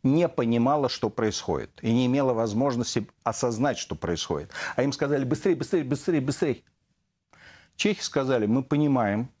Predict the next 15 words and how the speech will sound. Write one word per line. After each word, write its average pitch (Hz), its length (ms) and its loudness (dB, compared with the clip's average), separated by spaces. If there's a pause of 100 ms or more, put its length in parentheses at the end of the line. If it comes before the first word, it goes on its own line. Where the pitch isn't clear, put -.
что 110 680 -2 (240)
большинство 123 600 0
людей 120 360 0
не 123 200 2
понимает, 107 520 0
что - 200 -6
происходит, 107 640 -2 (320)
поэтому 135 400 0
мы 143 400 0
запираем 156 1000 0
часть, - 680 -4 (140)
э, 101 540 0 (720)
существенную 98 840 0
часть 101 340 -2
нашего, 95 480 0